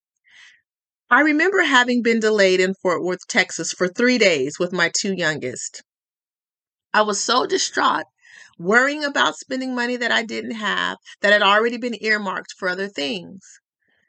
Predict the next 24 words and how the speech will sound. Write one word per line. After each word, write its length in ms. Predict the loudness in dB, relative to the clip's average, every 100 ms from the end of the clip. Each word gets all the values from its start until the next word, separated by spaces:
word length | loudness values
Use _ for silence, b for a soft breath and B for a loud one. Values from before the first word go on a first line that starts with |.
| _ _ _ _ _ _ -8
Later, 720 | 0 2 2 0 -2 -4 -12
well, 460 | -4 0 2 0 2
after 280 | 0 2 -4
this 180 | -6 -6
incident, 560 | -8 -8 -12 -12 -14 _ _
I 120 | 0 0
heard 380 | 2 0 0
Joseph 420 | -2 -4 -4 -10 -10
Prince 440 | -6 -6 -6 -12
describe 760 | -8 -6 -6 -4 -2 -2 -2
what 160 | 0 2
I 120 | 2
was 200 | 0 -4
doing 340 | -4 -4 -4 -4
at 240 | -2 -2 0
that 220 | -2 -2
time, 540 | -8 -8 -6 -6 -8 -16 b _
worrying 760 | -14 -4 2 2 0 -4 -8 -6
about 340 | -2 0 -2
the 80 | -4
vastness 680 | -6 2 4 2 -2 -12 -6
of 120 | -6
the 100 | -6
problem 500 | -6 -4 -2 -4 -10